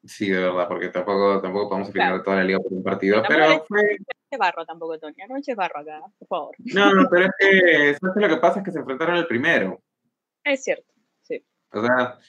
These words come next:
Speaker 1: más o menos te da una idea de cómo, cómo se ve un partido entre el mejor equipo y uno de los peores. Y sí, obviamente fue tres cero para el equipo que va primero.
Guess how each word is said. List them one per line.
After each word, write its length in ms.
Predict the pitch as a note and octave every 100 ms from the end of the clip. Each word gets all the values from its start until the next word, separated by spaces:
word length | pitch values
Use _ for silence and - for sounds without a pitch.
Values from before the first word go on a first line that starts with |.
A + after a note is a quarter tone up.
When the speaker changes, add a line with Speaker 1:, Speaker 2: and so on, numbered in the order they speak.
| _ _ _ -
Speaker 1:
más 240 | A#2+ B2+
o 60 | C#3+
menos 320 | C#3 C#3+ C#3+
te 80 | A#2+
da 160 | A#2+
una 180 | B2+ B2
idea 220 | A#2+ A#2+ A#2+
de 120 | A#2+
cómo, 240 | A#2 - _ _ _ _
cómo 140 | A#2+ A#2+
se 120 | G#2+
ve 160 | G#2+
un 100 | A2
partido 480 | G#2 G#2 A2 A2 A2
entre 300 | G2+ G2 F#2
el 80 | F2+
mejor 280 | F#2+ B2+ B2+
equipo 500 | - B2 A#2+ B2 A#2+
y 100 | G2
uno 180 | G2 G2+
de 60 |
los 160 | G2 -
peores. 440 | G#2+ A#2 F2 F2 -
Y 80 |
sí, 160 | D3 B2+
obviamente 400 | G2 G#2 A2+ G#2+
fue 140 | G#2+
tres 160 | G#2 G#2
cero 220 | G#2+ A2+
para 200 | G2+ F2+ E2+
el 100 | E2+
equipo 300 | F#2+ F#2+ F2+
que 60 |
va 140 | E2+ E2
primero. 440 | F2+ A#2 F#2+ F2